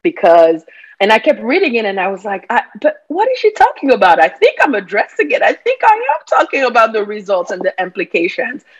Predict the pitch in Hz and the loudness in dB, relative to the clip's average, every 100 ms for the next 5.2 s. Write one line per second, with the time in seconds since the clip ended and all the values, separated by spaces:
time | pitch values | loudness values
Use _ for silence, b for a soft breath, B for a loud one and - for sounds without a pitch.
0 | b _ 202 214 208 208 208 - - 294 | b _ 2 4 4 4 2 -6 0 4
1 | 311 320 247 240 330 240 - 208 175 214 | 6 4 2 0 2 0 -2 -2 0 0
2 | 240 202 196 175 180 175 185 160 165 180 | -2 -4 -4 0 0 0 -2 -4 -2 -2
3 | 233 240 185 165 165 165 170 170 B B | -2 -2 -2 0 2 2 0 -4 B B
4 | B - 196 175 - 170 170 165 170 - | B -4 2 2 2 -2 -2 -4 -4 -6
5 | 175 | -8